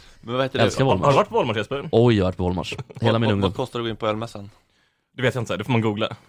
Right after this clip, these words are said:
Speaker 1: Okej, men det är det fri bar då, så att säga? Bara köra?
Speaker 3: Nej, det är det, det är det inte. Man, man får väl köpa liksom någon form av, eh, paket, alltså man får liksom en knippe kapsyler så man kan testa lite olika ölar.
Speaker 1: Ah, okej.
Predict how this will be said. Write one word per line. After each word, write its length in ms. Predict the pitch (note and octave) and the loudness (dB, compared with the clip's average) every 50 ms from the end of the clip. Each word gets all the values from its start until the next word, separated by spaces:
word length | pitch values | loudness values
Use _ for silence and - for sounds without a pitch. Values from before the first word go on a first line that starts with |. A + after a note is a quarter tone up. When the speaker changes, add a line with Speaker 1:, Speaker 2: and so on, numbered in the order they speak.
| _ G#2+ | _ -16
Speaker 1:
Okej, 160 | G#2+ - - - | -14 -12 -10 -10
men 120 | G2 G2+ G#2 | -8 -8 -6
det 140 | F#2+ G#2 | -6 -6
är 40 | G2+ G2+ | -6 -6
det 60 | G#2+ | -8
fri 360 | - - B2 B2+ A#2 A2 G#2 | -8 -8 -6 -4 -4 -4 -4
bar 220 | G2 A2+ B2+ A#2 G2+ | -2 0 0 0 0
då, 120 | - - | -4 -8
så 80 | - - | -14 -14
att 40 | - | -18
säga? 140 | - - - - | -18 -18 -18 -18
Bara 140 | F#2+ F#2 | -20 -18
köra? 240 | - - F#2+ F#2 F#2+ - _ _ _ _ _ _ | -14 -14 -14 -14 -14 -18 _ _ _ _ _ _
Speaker 3:
Nej, 280 | - D3+ D#3 E3+ E3+ D#3+ | -4 -2 0 2 2 4
det 120 | D3 C#3 | 4 4
är 40 | B2+ | 4
det, 80 | B2 | 4
det 60 | B2 A#2+ | 2 2
är 40 | |
det 80 | A#2 A2+ | 0 0
inte. 240 | A2 G2+ - A#2 A2+ | 0 -2 -2 -4 -4
Man, 140 | A2+ A#2 A#2+ | -2 -2 -2
man 160 | B2+ B2 A#2 | -2 -2 -4
får 80 | C3+ | -4
väl 120 | B2 A#2+ A2 | -4 -6 -4
köpa 300 | - - A2+ G2+ - B2 | -2 0 -2 0 0 -2
liksom 240 | A2+ G2+ - A2 A2 | -6 -4 -4 -4 -4
någon 120 | G#2+ G2+ | -4 -4
form 200 | - A2 G#2 G#2 | -6 -4 -4 -2
av, 260 | G2+ G2 G2 F#2 G2 G#2 G2+ | -4 -4 -4 -6 -6 -4 -4
eh, 40 | F#2+ | -4
paket, 440 | - A2+ G2+ - A#2+ A#2 G#2 - - | -6 -8 -8 -6 -4 -4 -4 -4 -6
alltså 140 | F#2 G2 G#2 | -10 -8 -6
man 200 | G2 G2 G2 F#2 | -6 -6 -6 -6
får 160 | - G#2+ G2+ | -4 -4 -4
liksom 380 | G2 F#2 - G2 F#2+ F#2+ F#2+ | -4 -6 -8 -8 -6 -6 -6
en 120 | F#2+ F#2+ F#2 | -6 -6 -6
knippe 260 | - A2+ G2+ - G2 | -6 -8 -6 -6 -4
kapsyler 440 | - A2 - - G#2+ G2+ G#2 G2 F#2+ | -6 -6 -4 -2 -4 -2 -2 -4 -6
så 60 | G2+ | -6
man 120 | A2 F#2 | -10 -10
kan 220 | - F#2+ F#2 F#2+ F#2+ | -8 -8 -8 -8 -6
testa 260 | - A2 G2+ - G#2+ | -4 -6 -6 -4 -6
lite 120 | G2+ F#2+ | -4 -4
olika 180 | A2+ G2 - A2 | -4 -4 -2 -2
ölar. 260 | G#2+ G#2 A2 - C3 B2 - _ | -2 -2 -4 -4 -6 -10 -14 _
Speaker 1:
Ah, 220 | - A2 A2 A2+ | -8 -6 -6 -6
okej. 320 | A#2 - - - - - | -8 -10 -14 -18 -20 -20